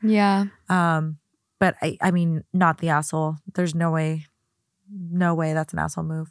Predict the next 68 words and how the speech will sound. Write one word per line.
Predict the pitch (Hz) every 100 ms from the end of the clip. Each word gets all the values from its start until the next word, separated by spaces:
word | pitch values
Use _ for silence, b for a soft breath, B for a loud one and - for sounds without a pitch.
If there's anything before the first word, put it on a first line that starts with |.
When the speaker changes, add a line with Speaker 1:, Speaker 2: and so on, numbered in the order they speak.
| _
Speaker 1:
No, | 226 226 220
and | 214 226
someone | 262 302
kinda | - 381
picks | 359 269 240
up | 226
on | 247 233
what | 196
you're | 208
saying | 202 208 208
and | 196
they | 185
go, | 190 185
"It | - -
sounds | 208 220
like | 254
he's | 262
panicking | - 208 190 190 202 196
and | 196 202
suddenly | - 190 214 220
decided | 220 196 190
he | 185
doesn't | 185 185 190
want | 185
the | 180
responsibility | 175 175 - 180 175 170 214 247 202
of | 170
fatherhood. | - 170 170 170 95 202
Speaker 2:
Mm-hmm. | 185 175 170 -
Speaker 1:
So | 226
now | 214 214
he's | 214
pushing | - 202 202 196
her | 185
to |
break | 180 175
up | 185
with | 180
him. | 190 190 208 -
Speaker 2:
Mm. | 185 180
Speaker 1:
So | 175
he | 196 202
won't | 190 190
be | 202
the | 180
bad | 180 180
guy | 175 175
who | 180
abandons | 175 175 175 175 170 -
his | 180
pregnant | - 185 180 175
girlfriend | 175 170 165 165 160
slash | 170 -
newborn | 165 160 165 160
baby." | 165 160 - 190
Speaker 2:
That's | 202 202
interesting. | 202 185 190 - 160 147 156
That | 180
would | 175 208
be | 214
very, | 196 185 185
very | 170 - 170 165
calculated. | 156 156 151 - 156 - 127 135 -
I |
didn't | 170 170 165
think | 160
of | 156 156
that. | - -